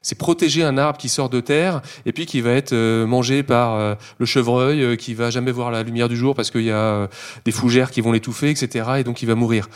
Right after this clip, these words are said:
C'est aussi ça, euh, quand on dit planter un arbre, ça veut aussi dire ça. Et faut pas s-, euh, y, y aller par quatre chemins. Oui, il faut restaurer des forêts, des écosystèmes. Rappelez-vous quand même une chose, hein,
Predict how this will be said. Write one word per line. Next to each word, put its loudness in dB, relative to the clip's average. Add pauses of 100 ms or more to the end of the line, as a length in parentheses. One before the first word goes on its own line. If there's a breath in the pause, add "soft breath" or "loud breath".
(300 loud breath)
C'est -4
aussi 0
ça, 4
euh, -2
quand -12
on -4
dit -6
planter -2
un 2
arbre, 0
ça -4
veut 0
aussi 2
dire 0
ça. -2 (640 loud breath)
Et 2
faut 0
pas 4
s-, 0 (180)
euh, -10 (100)
y, -2
y 6
aller 6
par 0
quatre -2
chemins. 0
Oui, 4
il 2
faut 2
restaurer 0
des 4
forêts, 2
des 0
écosystèmes. 2
Rappelez-vous 0
quand 0
même 2
une -2
chose, 0
hein, -6